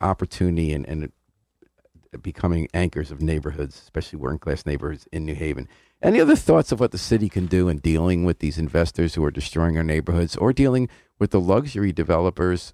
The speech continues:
Maybe that's a good thing 'cause they're growing the tax base, but we never seem to get the benefit of that if we're underappraising them and phasing in their taxes for ten years?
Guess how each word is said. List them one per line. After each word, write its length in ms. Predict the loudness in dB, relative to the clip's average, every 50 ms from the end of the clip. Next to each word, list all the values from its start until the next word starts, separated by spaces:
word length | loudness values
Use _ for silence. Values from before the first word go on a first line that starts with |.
| _ _ 0
Maybe 180 | 2 2 4
that's 160 | 2 0 -2 -2
a 20 |
good 240 | 0 0 0 0 _
thing 220 | 0 2 2 2
'cause 120 | 0 -4 -4
they're 80 | -4 0
growing 220 | 0 2 2 2
the 60 | 0
tax 280 | 0 2 0 2 0 0
base, 220 | 0 0 0 0
but 100 | 0 0 0
we 60 | 2
never 200 | 2 0 -2 -2
seem 220 | -4 -2 -4 -4 -2
to 80 | -2
get 220 | -2 0 0 0 _
the 80 | -4
benefit 420 | -2 _ 2 2 2 0 -2 -2 -2
of 60 | 0
that 180 | 2 2 2 0
if 100 | -2 -4
we're 80 | -4 -4
underappraising 640 | 0 -2 -2 -4 0 0 0 0 0 0 -2 -2
them 160 | 0 -2 -2
and 80 | -4 -8
phasing 360 | 0 0 0 0 2 -2 -4
in 80 | -2 -4
their 100 | -6 -4
taxes 500 | _ 0 0 0 -2 -4 -6 -6 -8 -8
for 120 | -16 -10
ten 220 | _ -2 -2 -2
years? 360 | -2 -4 -6 -8 -10 -14 -20